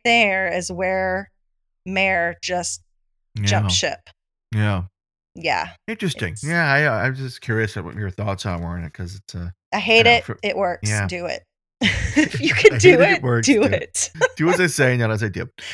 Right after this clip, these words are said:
Speaker 1: Oh,
Speaker 2: Um,
Speaker 1: absolutely.
Speaker 2: related to that, I, I read a little, a little, uh,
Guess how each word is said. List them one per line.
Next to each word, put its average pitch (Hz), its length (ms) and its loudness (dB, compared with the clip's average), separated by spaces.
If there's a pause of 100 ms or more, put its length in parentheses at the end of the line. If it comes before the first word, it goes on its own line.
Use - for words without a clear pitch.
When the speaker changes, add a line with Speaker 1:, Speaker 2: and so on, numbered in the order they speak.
(140)
Speaker 1:
Oh, 247 160 8
Speaker 2:
Um, 180 100 6
Speaker 1:
absolutely. 110 600 -4 (240)
Speaker 2:
related 208 340 0
to 175 80 -4
that, 98 320 0
I, 110 40 -4
I - 20 -4
read 110 420 -4
a 117 60 -4
little, 110 260 -2
a - 20 -8
little, 104 400 -6 (260)
uh, 90 400 -16